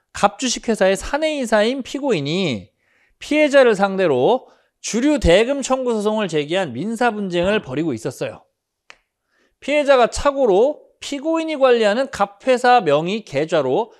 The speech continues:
금원을 송금해서 피고인이 이를 보관하게 되었는데, 피고인은 피해자로부터 위 금원이 착오 송금된 것이라는 사정을 문자 메시지를 통해 고지받아 위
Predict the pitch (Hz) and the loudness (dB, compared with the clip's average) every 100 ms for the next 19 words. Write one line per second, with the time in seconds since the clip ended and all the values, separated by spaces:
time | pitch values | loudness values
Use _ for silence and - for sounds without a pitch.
0 | _ _ - 220 254 233 208 302 311 294 | _ _ -2 0 0 0 -2 -2 -2 -2
1 | 220 170 214 - - _ _ - - 277 | 0 4 2 0 -16 _ _ -14 -8 -2
2 | 311 285 269 247 180 233 226 202 233 269 | 0 0 -2 -2 -2 -2 -2 -4 2 2
3 | 254 208 233 240 269 262 190 131 120 147 | 2 0 -2 0 0 0 -4 -2 -4 -2
4 | 143 101 - _ _ _ _ _ - 285 | -4 -6 -14 _ _ _ _ _ -8 -2
5 | 359 320 220 302 339 311 320 302 285 254 | 0 0 -2 -4 -6 -2 0 4 4 4
6 | 226 - 247 185 226 190 202 214 220 - | 0 -2 -2 -2 -6 -4 -4 -2 -4 -4
7 | - 302 330 320 285 269 254 233 233 220 | -4 0 0 2 0 -2 -2 0 0 2
8 | 202 175 170 160 156 156 139 127 196 311 | 0 2 0 0 -2 -2 0 2 2 2
9 | - - - _ 147 226 262 277 277 262 | -2 -20 -20 _ -2 0 2 6 6 6
10 | 233 240 214 214 208 208 226 - 175 180 | 2 0 0 2 2 2 0 2 4 4
11 | 214 196 147 131 202 180 190 | 4 4 6 6 6 4 0